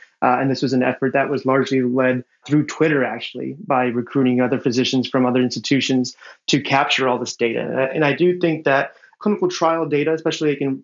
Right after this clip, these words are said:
uh, randomized clinical trials, are gonna be diff-, more difficult to do, uh, in the current era because of the regulation. Uh, there, there should be an importance placed on what we call real-world evidence. And this type of data is gonna be very informative,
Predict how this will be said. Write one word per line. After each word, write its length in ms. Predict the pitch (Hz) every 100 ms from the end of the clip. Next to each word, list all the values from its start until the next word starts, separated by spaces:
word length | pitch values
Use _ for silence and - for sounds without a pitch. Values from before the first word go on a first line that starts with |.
| 117
uh, 300 | 131 127 127
randomized 420 | 127 139 139 135 -
clinical 200 | 143 143
trials, 400 | - 139 156 147
are 40 |
gonna 120 | 135
be 140 | 127 123
diff-, 240 | 135 - -
more 160 | 143 135
difficult 360 | 135 143 143
to 80 | 127
do, 440 | 117 139 139 131 _ _ _ 139
uh, 60 |
in 120 | 135
the 80 | 131
current 320 | 131 147 131 127
era 300 | 131 131 123
because 360 | 123 - 131
of 60 | 127
the 60 |
regulation. 720 | 123 117 123 127 123 135 135 131 _ _ -
Uh, 220 | 139 - -
there, 200 | - 151
there 100 | 143
should 200 | 156 226
be 120 | 175 135
an 140 | 131
importance 480 | 131 - 160 143 -
placed 320 | - 143 120
on 220 | 139 127
what 80 | 135
we 80 | 131
call 280 | - 135 120
real-world 520 | 143 151 135 127 120 _ _ 131
evidence. 540 | 123 120 135 - -
And 220 | 135 123
this 200 | - 131
type 260 | - 156 156
of 60 |
data 200 | 135 131
is 100 | 127
gonna 120 | 123 117
be 60 |
very 320 | 117 131 127
informative, 680 | 117 - - 139 135 120 120